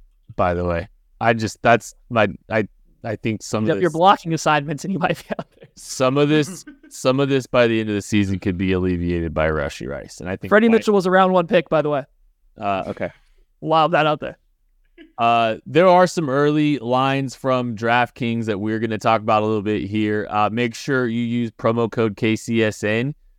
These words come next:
Speaker 1: uh, when you are downloading the DraftKings app and signing up. Fi-, <clears throat> five dollar bet gets you two hundred dollars in free bets. Craig,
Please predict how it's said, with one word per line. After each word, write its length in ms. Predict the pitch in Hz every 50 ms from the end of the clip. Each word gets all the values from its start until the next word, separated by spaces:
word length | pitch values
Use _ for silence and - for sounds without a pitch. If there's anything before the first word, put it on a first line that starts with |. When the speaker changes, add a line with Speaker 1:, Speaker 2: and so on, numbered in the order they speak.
| _ _ _
Speaker 1:
uh, 240 | - 104 104 101 90
when 260 | 98 104 113 113 110
you 280 | 110 104 110 110 107 82
are 420 | 90 101 104 104 107 107 104 69
downloading 500 | 64 98 104 110 107 110 113 113 110 107
the 80 | 107 101
DraftKings 500 | 113 110 107 107 - - 107 104 95 107
app 200 | 107 107 104 110
and 100 | 98 -
signing 420 | - 113 110 107 104 101 95 101
up. 240 | 104 107 104 - _ _ _ _ _
Fi-, 200 | _ - - - 175 - _ _
<clears throat> 280 | - 202 185 147 123 101
five 240 | - - 135 135 131
dollar 160 | 127 117 113
bet 260 | 110 110 131 135 123
gets 220 | 117 127 123 - -
you 100 | 131 113
two 220 | - - 135 120
hundred 240 | 107 117 113 113 104
dollars 460 | 101 110 117 117 110 104 95 - - _ _ _ _ _ _ _ _ _ _ _ _ -
in 160 | 123 123 107
free 400 | - - - 117 117 120 120 117
bets. 560 | 110 98 107 120 123 123 - - - - - _ _ _ _ _ _ _ _ _ _
Craig, 540 | - - 170 170 170 147 110 92 113 113